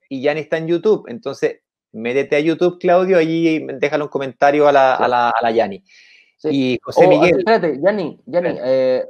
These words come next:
Speaker 2: ubícalo en saeta punto c l o llámanos a
Speaker 1: Ah,
Speaker 2: nosotros
Speaker 1: bueno.
Speaker 2: y yo te doy el contacto. Sí,
Speaker 1: Buena.
Speaker 2: llámame,
Speaker 1: Más
Speaker 2: no hay
Speaker 1: fácil
Speaker 2: problema.
Speaker 1: todavía.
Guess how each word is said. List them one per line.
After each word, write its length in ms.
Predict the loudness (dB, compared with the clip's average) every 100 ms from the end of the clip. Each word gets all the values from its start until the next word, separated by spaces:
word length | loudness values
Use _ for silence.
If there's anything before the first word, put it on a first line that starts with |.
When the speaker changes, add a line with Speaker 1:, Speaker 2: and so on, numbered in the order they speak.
| -8
Speaker 2:
ubícalo 560 | -4 -2 2 2 4 4
en 180 | 2 -2
saeta 340 | -2 0 0
punto 240 | -2 -8
c 180 | -8 -6
l 260 | -4 -4 -4
o 240 | -2 -2
llámanos 320 | 0 0 0 0
a 40 |
Speaker 1:
Ah, 20 |
Speaker 2:
nosotros 320 | -2 -2 -4 -4
Speaker 1:
bueno. 140 | -4
Speaker 2:
y 60 | -4
yo 140 | -4
te 60 | -2
doy 140 | -2
el 80 | -2
contacto. 560 | -2 -2 -4 -2 -6 -2
Sí, 60 | 2
Speaker 1:
Buena. 200 | 4 4
Speaker 2:
llámame, 500 | 0 -2 -2 -2 -4
Speaker 1:
Más 60 | -2
Speaker 2:
no 60 | -2 2 0
hay 60 |
Speaker 1:
fácil 140 | 0 -2
Speaker 2:
problema. 220 | 0 -2
Speaker 1:
todavía. 140 | -2